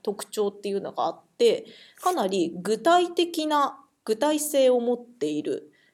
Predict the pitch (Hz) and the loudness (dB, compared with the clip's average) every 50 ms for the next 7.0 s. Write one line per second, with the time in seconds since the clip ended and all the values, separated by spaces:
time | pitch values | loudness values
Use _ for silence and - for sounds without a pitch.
0 | _ _ _ - 160 160 156 151 147 160 170 180 185 175 - 180 180 - 190 175 | _ _ _ -12 -10 -8 -8 -8 -8 -4 -4 -2 -2 -2 -4 -4 -4 -2 -2 -2
1 | 175 175 - - 180 196 185 - - 170 160 - - - 190 196 - 302 294 294 | -2 -4 -10 -6 -4 -4 -4 -4 -6 -6 -6 -6 -4 -4 -6 -2 0 0 0 0
2 | - 190 180 160 - 147 - - - - 127 - - - 139 131 135 - - 110 | -2 -6 -6 -6 -6 -10 -10 -12 -12 -12 -12 -10 -6 -6 -4 -4 -4 -6 -8 -10
3 | - 185 - - 254 - - 359 311 254 214 220 240 240 226 175 - - - _ | -10 -12 -10 -10 -8 -6 -2 0 0 0 2 2 2 2 2 2 0 -2 -10 _
4 | _ _ _ _ _ _ _ _ _ _ 269 233 - - - 226 320 370 277 202 | _ _ _ _ _ _ _ _ _ _ 0 0 0 2 2 4 4 6 4 2
5 | - - - - _ - 185 180 170 175 170 165 165 180 190 196 190 185 185 170 | 0 -4 -14 -20 _ -2 0 0 2 2 2 2 2 0 -2 -2 -2 -2 -2 -2
6 | 170 180 196 190 - 175 175 165 160 165 - 170 170 190 214 226 202 160 - - | -2 -2 -2 -2 -2 -4 -4 -6 -12 -12 -10 -10 -6 -4 -4 -2 -4 -4 -6 -10